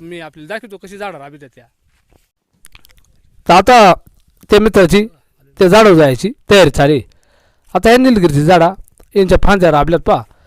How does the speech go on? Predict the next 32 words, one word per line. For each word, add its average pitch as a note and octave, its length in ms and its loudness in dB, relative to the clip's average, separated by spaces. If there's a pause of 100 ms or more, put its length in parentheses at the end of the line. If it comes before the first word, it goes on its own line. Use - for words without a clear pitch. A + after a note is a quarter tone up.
(460)
म्हणजे G#3 180 0
आता A3+ 160 0
झाड G#3+ 280 2
काही F#3+ 160 0
निकाल E3+ 240 -2
नाही G#3 140 -4
तोडायचा, C3+ 300 -2 (280)
तिच्या F#3+ 260 0
फांद्या A3+ 320 2
फांद्या F3 260 0
छाटायच्या. B2+ 400 -6 (880)
मग E3 100 -2
हा E3+ 100 0
पाला F3 320 2
आहे G3+ 80 0
ना, G3 60 -4
पाला D#3 240 0
पाचोळा, E3+ 400 -2 (540)
हा F3+ 160 -4
पाला D#3+ 320 0
जो C#3 120 -2 (100)
टगळं E3 200 2
आहे E3 100 2
ती, C#3+ 200 -8 (540)
हे F#3+ 80 2
रोपाली G#3 300 2
वापरायचं. B2 440 0 (960)
तर F#3+ 60 2
आता G3+ 300 2 (800)
चढला A#3 240 2
तो G3 160 0
मित्र D#3+ 280 -4